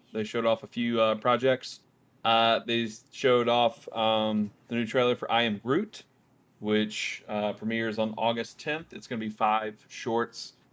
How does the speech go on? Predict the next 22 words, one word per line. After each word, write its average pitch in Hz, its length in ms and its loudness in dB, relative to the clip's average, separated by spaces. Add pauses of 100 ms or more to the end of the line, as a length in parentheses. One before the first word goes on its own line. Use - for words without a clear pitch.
(220)
And 104 100 -4
then 104 100 0
they 104 100 2
said, 104 260 -4
like, 101 240 -4
at 107 100 -2
a 104 100 -4
later 104 360 -2
date, 104 420 -4 (480)
uh, 98 200 -8
they're 101 120 -8
gonna 101 140 -6
do 107 100 -10
five 101 380 -2
more. 104 440 -4 (200)
Um, 98 480 -4
and 101 360 -4
Ruben, 123 340 -2
what 123 180 0
did 117 160 -10
you 113 80 -8
think 107 380 -8